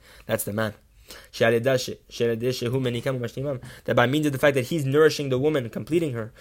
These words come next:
through this the tree grows its branches. Meaning that she, now she's able to shine.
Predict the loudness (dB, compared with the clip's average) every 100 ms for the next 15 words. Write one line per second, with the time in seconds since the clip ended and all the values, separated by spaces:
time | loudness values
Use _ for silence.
0 | -8 2 4 4 2 0 0 -2 0 -2
1 | 0 0 -2 -4 -6 -10 -12 -20 -8 -2
2 | 2 0 0 -6 -6 -4 -2 -4 -10 _
3 | -20 -20 -2 4 4 4 0 0 0 0
4 | -4 -6 -12 0 2 2 0 -2 -2 -2
5 | 0 0 0 0 0 -4 _ _ _ _
6 | _ -6 -4 -2 -4 -2 0 0 -2 -6
7 | -6 -10 -12 -12 -14